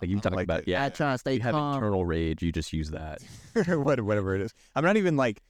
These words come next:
Speaker 2: trying to build anything up 'cause, like, dude, like, the more, the more you rely on being
Speaker 3: Yes.
Speaker 2: excited, the more the absence of that is going to fuck with your lift.
Speaker 3: Yeah.
Speaker 1: Mm.
Speaker 2: So I
Speaker 1: Just
Speaker 2: want to
Speaker 1: do it.
Speaker 2: be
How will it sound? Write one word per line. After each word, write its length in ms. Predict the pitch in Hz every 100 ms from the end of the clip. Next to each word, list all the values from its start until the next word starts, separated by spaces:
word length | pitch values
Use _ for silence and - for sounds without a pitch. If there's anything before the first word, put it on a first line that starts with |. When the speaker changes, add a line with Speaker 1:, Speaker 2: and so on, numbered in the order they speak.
| _ _
Speaker 2:
trying 540 | - - 104 107 110 104
to 60 |
build 220 | 98 101 98
anything 360 | 98 98 98
up 160 | 95 -
'cause, 180 | 143 117
like, 140 | 113
dude, 160 | 127 107
like, 220 | 101 -
the 140 | 117 117
more, 400 | 120 127 127 139 _ _ _ -
the 60 | 127
more 240 | 127 175
you 160 | 175 139
rely 600 | 113 90 87 95 113 135
on 380 | 110 101 98 95
being 380 | - 101 107 104
Speaker 3:
Yes. 180 | 131 127
Speaker 2:
excited, 420 | 110 92 104 135 147 _ _ _
the 180 | - 104
more 260 | 98 110 127
the 200 | 117 -
absence 540 | 101 104 - 107 95
of 100 | 92
that 280 | 92 87 -
is 120 | 98
going 160 | - 95
to 80 | 90
fuck 300 | - 95 104
with 120 | 90
your 120 | 80
lift. 320 | 87 67 - -
Speaker 3:
Yeah. 180 | 123
Speaker 1:
Mm. 140 | 82 76
Speaker 2:
So 260 | 123 98 - -
I 540 | - 117 151 98 87 101 _ _ _ _ _ -
Speaker 1:
Just 100 | -
Speaker 2:
want 160 | 101 107
to 40 |
Speaker 1:
do 40 | 90
it. 40 |
Speaker 2:
be 200 | 110 104